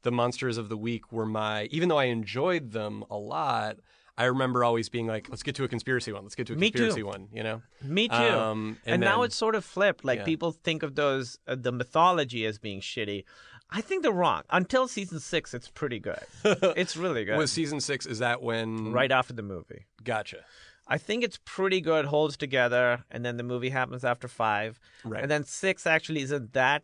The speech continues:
Speaker 2: mythology heavy from what I remember. It's a lot of, like, great one-offs that are actually really funny and weird and, um,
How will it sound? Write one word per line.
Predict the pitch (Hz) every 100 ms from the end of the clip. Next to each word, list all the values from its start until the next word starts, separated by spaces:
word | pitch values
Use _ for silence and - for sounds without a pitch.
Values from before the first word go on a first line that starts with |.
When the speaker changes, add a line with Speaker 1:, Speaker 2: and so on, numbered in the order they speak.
| -
Speaker 2:
mythology | 139 135 127 143 147 147 151
heavy | 147 151 151 156
from | 156 156
what | 156
I |
remember. | 156 156 156 160 160
It's | 135 -
a |
lot | 123 120 131
of, |
like, | 120 98
great | - 110 110 110
one-offs | 101 98 120 131 139 147 -
that | 113
are | 101
actually | 107 - 110
really | 110 107
funny | 101 120 110 123 120
and | 107
weird | 101 110 113 117
and, | 104 98 - - - _ _ -
um, | 117 104 107